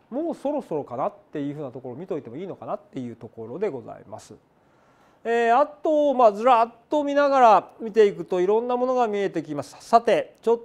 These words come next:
と気になる、えー、エーエヌエーが来ました。航空会社もう買っていいのって、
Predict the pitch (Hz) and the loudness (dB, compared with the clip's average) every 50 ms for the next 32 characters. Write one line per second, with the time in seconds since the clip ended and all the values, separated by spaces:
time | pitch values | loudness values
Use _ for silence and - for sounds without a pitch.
0 | - _ - 233 208 - 214 202 202 208 208 226 226 220 214 196 165 139 - _ | -8 _ 0 0 0 0 -4 -6 -4 0 2 2 4 4 4 2 0 -2 -6 _
1 | _ _ _ _ _ _ - 151 139 139 143 - 175 180 202 220 226 233 240 240 | _ _ _ _ _ _ -8 -4 -4 -4 -2 -2 -2 -2 0 2 2 2 2 2
2 | 240 233 240 240 233 214 180 170 151 147 - - 151 160 160 156 - - 156 139 | 2 2 4 4 4 4 4 4 2 2 0 -4 -2 -2 -2 -4 -4 -6 -6 -4
3 | 120 - _ _ _ _ _ _ _ _ _ - 160 165 190 208 208 208 - 233 | -6 -8 _ _ _ _ _ _ _ _ _ -8 -4 0 0 -2 -2 -4 -8 -8
4 | 240 233 220 233 240 240 226 226 - 151 143 175 220 214 165 - - - 151 147 | -6 -2 0 0 0 0 -2 -4 -6 -6 -4 -4 -4 -6 -6 -8 -10 -12 -12 -12
5 | - _ - - 233 233 220 220 254 311 339 294 190 135 123 156 - _ _ _ | -12 _ -6 -6 -4 -4 -2 -2 -2 -2 -2 -2 -4 -6 -10 -10 -14 _ _ _
6 | _ _ _ - 131 117 107 | _ _ _ -10 -10 -10 -10